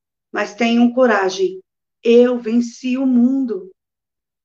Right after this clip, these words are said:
Jesus Cristo falou para os discípulos, "Olha, eu tô falando isso para vocês, para vocês terem, terem paz.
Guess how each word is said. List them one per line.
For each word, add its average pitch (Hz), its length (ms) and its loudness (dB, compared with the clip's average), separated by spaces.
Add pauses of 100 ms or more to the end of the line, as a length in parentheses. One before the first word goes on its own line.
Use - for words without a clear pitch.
(140)
Jesus 254 480 -8
Cristo 302 400 -8
falou 277 520 -2
para 240 100 -8
os 202 100 -6
discípulos, 196 920 -12 (260)
"Olha, 233 460 -4 (680)
eu 214 100 -12
tô 262 140 -4
falando 240 380 0
isso - 180 -12
para 202 120 -10
vocês, 240 300 -10
para 240 140 -10
vocês 240 320 -8
terem, 247 340 -2 (200)
terem 247 300 -2
paz. 202 540 -12